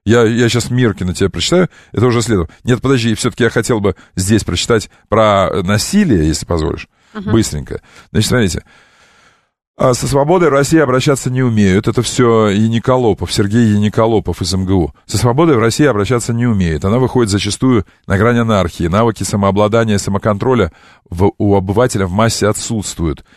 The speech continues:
Speaker 1: Этому нигде не учат. Семья на себя эту функцию не берёт. Социализация молодых людей идёт через понимание того, что сила — самый веский аргумент.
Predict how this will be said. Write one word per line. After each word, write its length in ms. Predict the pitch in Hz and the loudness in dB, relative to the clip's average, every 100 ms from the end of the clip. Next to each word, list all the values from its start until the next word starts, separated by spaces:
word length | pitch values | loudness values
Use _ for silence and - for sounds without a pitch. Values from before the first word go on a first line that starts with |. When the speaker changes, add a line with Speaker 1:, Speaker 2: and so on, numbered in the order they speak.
| - | -4
Speaker 1:
Этому 200 | 98 131 | -2 0
нигде 300 | 110 98 123 | -2 0 0
не 80 | 123 | 2
учат. 340 | 101 90 85 | 0 0 -4
Семья 380 | - 98 107 131 | -4 -2 2 2
на 80 | 123 | 0
себя 220 | - 101 | 0 0
эту 140 | 104 | -2
функцию 340 | 98 117 - 110 | -6 -8 -4 -2
не 60 | |
берёт. 400 | 101 104 87 82 - _ _ - | 0 2 2 -2 -6 _ _ -4
Социализация 840 | 101 - 123 131 127 139 - 110 | -2 0 0 2 0 0 0 0
молодых 400 | 104 107 113 113 | 2 2 0 -2
людей 260 | 117 131 127 | 0 2 2
идёт 200 | 113 - | 0 0
через 220 | 107 - | -4 -2
понимание 440 | 113 110 117 107 | -2 0 0 0
того, 340 | 95 110 143 - - - | 0 0 0 -2 -12 -4
что 140 | 101 | -4
сила — 360 | - 156 143 113 | 0 2 2 2
самый 460 | 123 127 120 98 _ _ - | 0 0 0 -2 _ _ -4
веский 400 | 101 123 - 110 | 0 0 0 -4
аргумент. 680 | 107 123 110 92 80 - | -2 -2 0 0 -2 -10